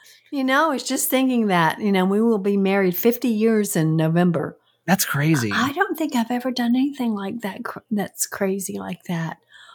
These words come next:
Speaker 2: So
Speaker 1: Or,
Speaker 2: strange to
Speaker 1: nor
Speaker 2: me.
Speaker 1: has he done that for me.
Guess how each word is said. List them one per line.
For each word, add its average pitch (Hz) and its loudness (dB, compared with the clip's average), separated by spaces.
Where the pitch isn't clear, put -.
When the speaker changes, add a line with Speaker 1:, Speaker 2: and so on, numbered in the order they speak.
Speaker 2:
So 254 0
Speaker 1:
Or, 254 4
Speaker 2:
strange 131 2
to 262 4
Speaker 1:
nor 302 2
Speaker 2:
me. 311 -4
Speaker 1:
has 294 -4
he 285 -4
done 285 -2
that 269 -4
for 262 -4
me. 320 -4